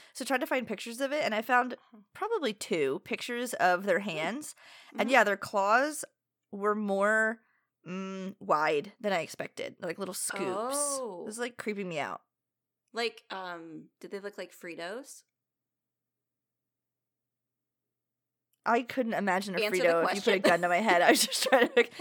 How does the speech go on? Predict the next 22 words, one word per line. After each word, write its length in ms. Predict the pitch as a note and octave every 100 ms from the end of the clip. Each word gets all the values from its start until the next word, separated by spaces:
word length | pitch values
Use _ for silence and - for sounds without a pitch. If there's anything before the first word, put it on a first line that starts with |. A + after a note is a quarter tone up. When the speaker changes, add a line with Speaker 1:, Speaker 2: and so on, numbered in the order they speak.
| - -
Speaker 1:
I 60 |
kept 240 | A#3 F4+ C#4
bringing 320 | D4+ D4 A#3+
Speaker 2:
<laughs> 20 |
Speaker 1:
bugles 460 | G3 A3 B3 G#3+ G3+
to 40 |
mind. 240 | G3 F#3 F3+
I'm 80 | F3+
like, 180 | F3 - - - -
"Bugle." 640 | F#3+ D#3+ E3 - D#3+ D3 A#3 A#3 - B3
Speaker 2:
<laughs> 300 | - A3 A3
A 60 |
bugle. 500 | G3 - - - G3+
Speaker 1:
Frito. 120 | G3+
Speaker 2:
Beautiful. 540 | E4+ A4 C4 F3+ F#3+ F#3+
Speaker 1:
Yeah, 220 | C4+ C#4
yeah, 120 | G3+ A3+
yeah. 320 | B3 G3 C3
I, 120 | - G#3
like 280 | G#3 A3+
a 60 | A3+
Frito. 380 | - A#3 C3+